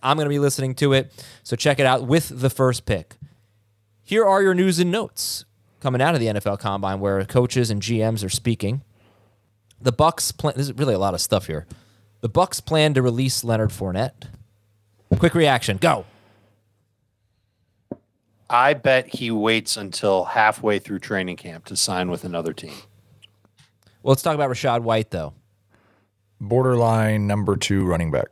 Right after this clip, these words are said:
Speaker 3: low end number two running back. Um,
Speaker 2: And, yeah.
Speaker 3: we'll probably share.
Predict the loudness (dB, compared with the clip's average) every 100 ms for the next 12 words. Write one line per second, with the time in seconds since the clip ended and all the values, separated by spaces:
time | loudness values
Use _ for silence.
0 | _ -2 0 2 0 0 -2 -4 -2 -2
1 | -2 -2 -4 -6 -8 -16 -20 _ _ -6
2 | -4 -4 -4 -4 -4 -8 -20 -20 _ -12
3 | -8 -4 -2 -2 -4 -6